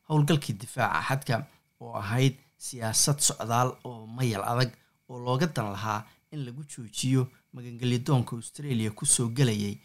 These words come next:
doonyaha. Siyaasaddan ayaa waxaa ka mid ahaa in dadka la siiyo fiisooyin ku meel gaara,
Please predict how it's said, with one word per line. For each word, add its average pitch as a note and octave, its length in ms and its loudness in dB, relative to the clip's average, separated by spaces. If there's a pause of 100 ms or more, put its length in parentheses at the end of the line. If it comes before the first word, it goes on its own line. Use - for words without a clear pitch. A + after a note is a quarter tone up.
(160)
doonyaha. A2+ 680 -2 (960)
Siyaasaddan C3 720 2 (220)
ayaa D3 220 6
waxaa C#3+ 240 4
ka F3 200 2
mid B2 200 4
ahaa G#2+ 320 -2 (300)
in D3 180 -8
dadka D3 320 0
la G#2 120 -2
siiyo A2+ 360 2
fiisooyin A2 680 -2
ku A2+ 120 -14
meel G#2 240 -16
gaara, A#2 380 2